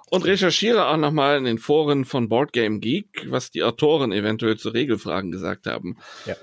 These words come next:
Speaker 1: Ähm, nein, es ist tatsächlich, es ist ein Fluch und ich finde das auch sehr schade, dass viele Verlage an der Stelle teilweise, auch etablierte große Verlage übrigens, nicht so akkurat arbeiten, wie ich das redaktionell,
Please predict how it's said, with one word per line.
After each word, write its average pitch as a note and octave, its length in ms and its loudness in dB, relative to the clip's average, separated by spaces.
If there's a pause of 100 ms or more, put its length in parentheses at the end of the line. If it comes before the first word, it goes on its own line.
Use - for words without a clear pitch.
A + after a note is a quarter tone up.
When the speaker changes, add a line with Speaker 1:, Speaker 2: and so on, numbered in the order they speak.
(140)
Speaker 1:
Ähm, A#2+ 600 0
nein, G#2+ 260 0
es A2+ 240 0
ist C3+ 180 -6
tatsächlich, A#2 680 -2
es C#3 180 0
ist - 220 -4 (100)
ein C#3 180 0
Fluch A#3 380 0
und D3 260 -2
ich - 120 -2
finde D3+ 220 -2
das A2+ 160 -2
auch G#2+ 140 -2
sehr A2 180 -2
schade, G#2+ 320 0
dass G2 180 -6
viele B2+ 240 -4
Verlage G#2+ 460 0
an F#2 80 -2
der G#2 140 0
Stelle G2+ 360 -2 (400)
teilweise, G2+ 840 2
auch - 280 -2
etablierte A#2+ 520 -2
große A#2+ 320 0
Verlage F#2+ 440 0
übrigens, F#2+ 520 -6 (340)
nicht F#3 200 0
so F3+ 80 2
akkurat B2 520 0
arbeiten, B2+ 540 0
wie - 160 -4
ich - 200 -6
das C3 260 0
redaktionell, A2+ 720 0